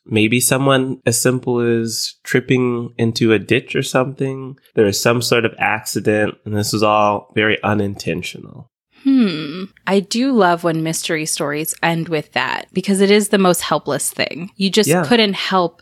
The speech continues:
Speaker 2: this tragedy. And it's not always planned and cooked out, and that actually helps explain human behavior more, which is why those helpless accidents are more heavy when you watch them.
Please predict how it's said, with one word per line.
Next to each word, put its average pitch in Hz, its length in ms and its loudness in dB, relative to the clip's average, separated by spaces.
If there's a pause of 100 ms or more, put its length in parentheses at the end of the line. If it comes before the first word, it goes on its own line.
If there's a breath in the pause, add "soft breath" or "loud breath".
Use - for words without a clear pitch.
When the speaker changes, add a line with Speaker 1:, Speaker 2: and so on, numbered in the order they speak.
Speaker 2:
this 170 400 -2
tragedy. - 840 -4 (120)
And 190 160 2
it's 190 200 -2
not 202 180 4
always 180 560 2 (200)
planned 214 680 2
and 170 180 -2
cooked - 360 -2
out, 170 320 2
and 175 200 -4
that 190 160 0
actually 165 380 -2
helps 160 280 -4
explain 170 560 -4
human 208 280 2
behavior 208 460 0
more, 220 320 -2 (240 soft breath)
which 196 180 0
is 190 140 0
why 180 380 2
those 170 260 -2
helpless 175 720 -2
accidents 156 720 -4 (140 soft breath)
are 160 600 2
more 170 920 0 (100)
heavy 190 480 0
when 165 200 0
you 160 100 -6
watch 147 360 0
them. 151 320 -8